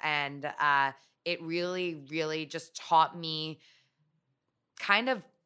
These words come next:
fitness journalism boot camp. I mean,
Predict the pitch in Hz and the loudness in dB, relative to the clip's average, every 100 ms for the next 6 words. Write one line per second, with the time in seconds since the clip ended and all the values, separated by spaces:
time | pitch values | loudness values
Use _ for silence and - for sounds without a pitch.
0 | - - 190 202 208 202 - - _ _ | -20 -6 -6 -4 -4 -4 -6 -12 _ _
1 | _ _ - 202 220 214 208 190 143 - | _ _ 2 2 2 2 0 -2 -6 0
2 | 175 220 170 120 117 - 180 196 202 185 | 0 0 -2 -2 -2 2 2 2 0 0